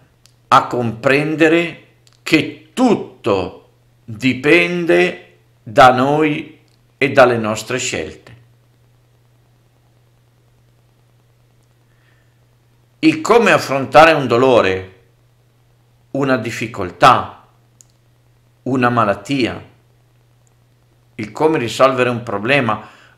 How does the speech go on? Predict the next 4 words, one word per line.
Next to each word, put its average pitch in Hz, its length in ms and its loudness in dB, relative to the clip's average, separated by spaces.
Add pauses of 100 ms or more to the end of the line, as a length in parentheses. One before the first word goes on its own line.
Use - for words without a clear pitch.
o - 160 6
affrontarlo 104 1080 0 (760)
o 151 120 2
accoglierlo 110 1400 2